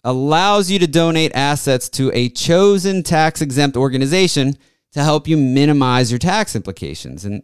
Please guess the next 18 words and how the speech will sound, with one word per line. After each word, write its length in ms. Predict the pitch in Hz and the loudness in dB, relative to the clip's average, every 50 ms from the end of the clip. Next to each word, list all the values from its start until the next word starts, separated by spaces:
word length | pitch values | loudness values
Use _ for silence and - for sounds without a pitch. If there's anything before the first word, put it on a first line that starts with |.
| - | -12
and 180 | - 80 65 64 | -12 -12 -8 -6
that's 160 | 98 110 - | -4 -4 -4
a 40 | 123 | -2
good 200 | 123 185 214 190 | 0 0 0 0
thing, 160 | - 82 78 | -4 -10 -8
right? 260 | 92 101 123 143 - - - - - - - - - | -8 -6 -6 -6 -4 -4 -4 -6 -6 -8 -16 -6 -2
<laughs> 0 | - 175 - - 160 143 139 - - 254 269 - - - 127 107 | -2 -2 0 2 0 0 0 -2 -8 -14 -14 -14 -16 -12 -8 -6
You 80 | 156 | -2
definitely 340 | 143 185 220 240 240 254 247 | 0 0 0 2 0 0 0
want 120 | 226 208 | 0 0
to 60 | 196 - | 0 0
consult 380 | 196 156 - - 185 180 151 | -2 -4 0 0 0 2 2
your 120 | 127 160 156 | 2 2 2
legal 340 | 160 175 190 170 185 185 | 4 2 2 2 0 0
professional 800 | - - 202 185 - 139 123 120 123 - - 135 139 131 - - _ _ _ - | 0 0 -2 0 0 2 0 2 0 -2 -2 -2 -2 -2 -4 -8 _ _ _ -6
and 180 | 98 113 135 | -2 0 0
our 100 | 147 156 | 0 0
team 460 | 156 - - 117 110 107 113 131 131 | 0 -2 0 0 0 2 0 -2 -2